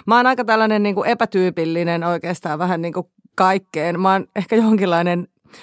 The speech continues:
vähän tällainen renessanssi-ihminen siinä mielessä, että mä oon tehnyt vähän kaikenlaista ja, ja se ehkä tietyllä tavalla niinku määrittää mua.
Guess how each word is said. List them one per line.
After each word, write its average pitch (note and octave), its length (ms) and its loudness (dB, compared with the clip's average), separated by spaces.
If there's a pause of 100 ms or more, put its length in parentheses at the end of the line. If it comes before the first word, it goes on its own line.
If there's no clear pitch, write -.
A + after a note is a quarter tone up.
(240)
vähän G3+ 200 2
tällainen G3 300 2
renessanssi-ihminen F3 1000 -2
siinä E3+ 280 -2
mielessä, D#3 420 -6
että D#3+ 100 -8
mä E3+ 60 -2
oon F3+ 100 -4
tehnyt F#3 220 -2
vähän F#3+ 180 0
kaikenlaista F3 880 0
ja, D3+ 180 -4 (320)
ja F3 80 -2
se F3+ 200 0
ehkä E3+ 240 -2
tietyllä E3 320 -2
tavalla E3 320 -2
niinku E3+ 240 -2
määrittää F3 720 -2
mua. F3 260 0